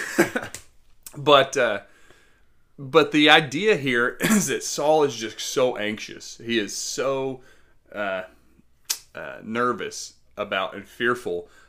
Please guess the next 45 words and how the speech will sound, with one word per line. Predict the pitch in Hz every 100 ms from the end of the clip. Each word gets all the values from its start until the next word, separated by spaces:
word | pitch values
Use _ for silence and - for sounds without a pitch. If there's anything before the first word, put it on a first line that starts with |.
| _
about | 101 92
being | 113 110 110 110 107 _ _ - - -
king. | 104 92 85 - _ _ _ _ - _ _ _
And | 110 113 107 -
I | 131
really | 247 262 180
view, | 120 123 180 151 135 135 - -
and | 123
I | 120
think | 170 -
we, | 131
we | 117 127
talk | 175 170
a | 135
lot | 120 113
about | 101 -
this, | 101 - - - _ _ _ _ _
and | 110 104
so, | 113 104 98
uh, | 95
you | 107
know, | 98 87
I, | - 104 -
I, | 117
I | 117
wanna | 139 147 113 95 104 _ _ -
continue | 123 147 160 120
to | 104
do | 107 147
that | 98 87
because | 104 113 98 92 - _ _ _ _ _ _
encouragement | 120 110 165 170 131 120 113 - - _
for | - 113
me, | 110 120 95 90 _ _ _ _ -
for | - -
the |
way | 107 107
I | 104
see | 101 101 95
it, | -
is | 107
a | 101
war | 98 101 123 131 123 123
on | 104 101
anxiety. | 95 90 87 65 50